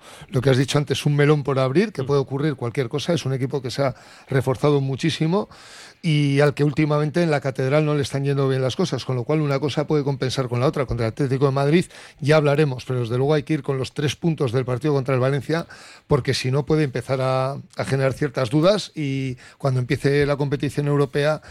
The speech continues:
Speaker 1: se trata de estar cómodos en Liga, no estar apretados y tener que, eh,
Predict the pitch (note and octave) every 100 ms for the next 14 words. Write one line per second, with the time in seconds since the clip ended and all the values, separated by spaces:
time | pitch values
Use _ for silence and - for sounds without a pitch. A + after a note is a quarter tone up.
0 | - - C3+ C#3+ E3 C#3+ - C3 - _
1 | - D#3 C#3+ B2+ - B2 C#3+ C#3 C3 C3+
2 | - C#3 C3 C#3 C3+ D3 D#3+ C#3+ C3+ C#3
3 | C3+ C#3+ C3+